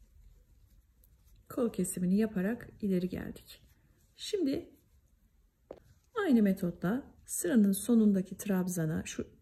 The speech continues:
boşluklu üç zincirli kısımdan önce hemen bir tane trabzanı yaptım. İki zincirle yukarı çıkıp döndüm.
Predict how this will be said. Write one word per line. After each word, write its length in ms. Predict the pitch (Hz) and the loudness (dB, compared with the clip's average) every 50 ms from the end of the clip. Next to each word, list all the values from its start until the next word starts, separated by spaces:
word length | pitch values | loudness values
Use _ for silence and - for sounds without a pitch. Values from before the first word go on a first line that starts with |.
| - - | -6 -2
boşluklu 560 | 190 196 196 190 - - 202 196 - 196 190 | 0 2 2 0 0 -2 -2 -2 0 -2 -2
üç 200 | - 214 208 - | 0 -2 -4 -4
zincirli 520 | - - 196 190 180 175 170 165 165 170 | 0 4 6 6 6 6 4 0 0 -2
kısımdan 500 | - - 180 - - 180 175 170 170 170 | -4 -2 -2 -2 0 0 0 0 0 0
önce 480 | 170 185 190 185 - 165 156 208 226 - - - _ _ _ _ _ _ _ _ - - _ _ _ _ _ _ _ _ _ _ _ _ | 2 4 4 4 4 2 -2 -2 -4 -8 -14 -20 _ _ _ _ _ _ _ _ -20 -20 _ _ _ _ _ _ _ _ _ _ _ _
hemen 440 | - 320 226 190 170 180 214 240 - - - _ _ _ - | -6 -2 -2 0 0 -2 -6 -8 -12 -14 -20 _ _ _ -6
bir 240 | 214 220 220 208 - | 0 0 0 0 0
tane 260 | - 170 165 156 156 | -2 -2 0 -2 -2
trabzanı 520 | - - - 156 156 165 180 - 156 151 156 | -6 -6 -4 -4 -4 -4 -4 -4 -4 -4 -2
yaptım. 560 | 175 196 214 214 214 - - 240 233 233 233 - - - | -2 -2 -4 -4 -4 -2 2 2 2 2 0 -4 -12 -12
İki 220 | 247 - - 277 | -12 -6 -4 -2
zincirle 480 | 196 190 196 185 170 170 170 160 151 147 | 2 4 4 4 4 2 0 0 0 0
yukarı 400 | 147 151 - - 165 160 160 - | -2 -2 -4 -4 -4 -4 -4 -6
çıkıp 440 | - - - - 165 - - - - | -10 -10 -6 -8 -8 -8 -6 -2 2
döndüm. 480 | 202 226 226 220 214 240 247 254 247 | 4 6 6 6 6 4 4 2 0